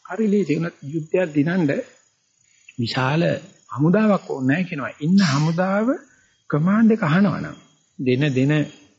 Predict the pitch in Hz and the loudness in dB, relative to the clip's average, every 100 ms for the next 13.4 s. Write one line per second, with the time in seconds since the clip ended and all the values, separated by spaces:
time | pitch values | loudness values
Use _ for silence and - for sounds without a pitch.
0 | _ - 120 156 156 220 175 165 233 220 | _ -10 -4 0 2 2 2 2 2 2
1 | 262 - - _ _ _ _ _ _ 226 | 0 -2 -12 _ _ _ _ _ _ -8
2 | 214 156 127 160 196 - 170 180 185 185 | -6 -4 -4 -2 -2 -2 -4 -4 -4 -4
3 | 180 190 175 180 185 180 185 - 151 120 | -6 -8 -10 -10 -8 -8 -10 -10 -12 -18
4 | _ _ _ _ _ 262 107 - - 165 | _ _ _ _ _ -10 -8 -10 -6 -2
5 | 196 214 220 220 208 202 180 - _ _ | 2 2 2 0 0 0 -4 -12 _ _
6 | _ _ 143 165 185 180 156 208 240 185 | _ _ -12 -4 -2 0 0 -2 -2 -6
7 | 160 - 160 190 202 156 123 90 - _ | -6 -8 -4 0 0 -2 -6 -10 -18 _
8 | _ _ 151 123 - 151 226 277 190 185 | _ _ -8 -6 -4 -2 2 4 4 2
9 | 160 131 123 120 113 110 151 202 135 160 | 0 0 -2 -2 -4 -2 -2 -2 0 0
10 | 175 185 190 202 180 202 123 101 - 104 | 0 0 0 0 0 0 0 -4 -12 -18
11 | - _ _ _ _ _ _ _ 147 - | -20 _ _ _ _ _ _ _ -16 -8
12 | 180 190 208 208 196 165 156 175 170 147 | -4 -2 -2 -4 -4 -4 -2 -2 -2 -4
13 | - - - - | -4 -8 -12 -20